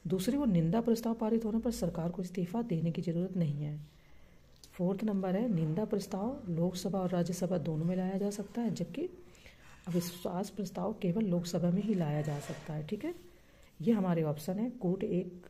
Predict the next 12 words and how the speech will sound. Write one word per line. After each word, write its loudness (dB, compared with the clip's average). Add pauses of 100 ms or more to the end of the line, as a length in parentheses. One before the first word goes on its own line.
(120)
ए, 2 (140)
वन, 2
थ्री -2
और -2
फ़ोर। -2 (720)
बी 2
ऑप्शन 2
है 2 (760)
सेकंड, 2
थर्ड 0
और 2
फ़ोर। -2